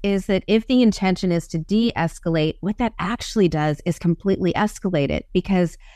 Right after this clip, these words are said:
that is saying, "You shouldn't be concerned about this." Well, we don't live in their shoes. We don't see what they see or see what they experience, or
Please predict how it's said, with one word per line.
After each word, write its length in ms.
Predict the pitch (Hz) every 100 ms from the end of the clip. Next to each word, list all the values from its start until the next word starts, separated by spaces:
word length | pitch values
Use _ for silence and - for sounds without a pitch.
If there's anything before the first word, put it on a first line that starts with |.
| - -
that 220 | - 202 -
is 120 | 190
saying, 460 | - 185 170 165 - - - -
"You 160 | 180
shouldn't 340 | 185 - 190 -
be 300 | 147 - - - - - -
concerned 380 | 175 160 135 127
about 240 | 110 104
this." 340 | - - - -
Well, 220 | 202 220
we 160 | - 226
don't 200 | 302 247
live 160 | 156 147
in 100 | 147
their 140 | 135
shoes. 360 | - 151 147 170
We 100 | 208
don't 200 | 233 -
see 260 | - 160
what 180 | 156 139
they 120 | 143
see 320 | 147 - 147
or 40 | 147
see 280 | - 160 156
what 160 | 151
they 120 | 143
experience, 840 | 139 - - 196 202 170 160 - - -
or 600 | 175 170 170 165 160